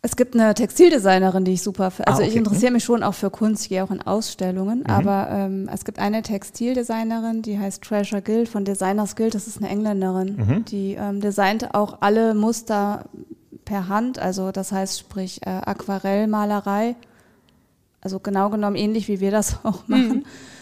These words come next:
Speaker 1: Und, äh, von der habe ich einige Bücher und ich,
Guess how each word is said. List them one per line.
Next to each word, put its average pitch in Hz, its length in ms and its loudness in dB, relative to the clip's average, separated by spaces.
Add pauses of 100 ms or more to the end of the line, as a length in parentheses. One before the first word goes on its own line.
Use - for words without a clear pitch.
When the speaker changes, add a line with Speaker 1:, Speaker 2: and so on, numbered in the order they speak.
(360)
Speaker 1:
Und, 220 420 -2
äh, 196 140 2
von 202 160 0
der 208 100 8
habe 196 120 6
ich - 80 -4
einige 202 280 0
Bücher 185 520 0
und 175 100 -6
ich, - 80 -14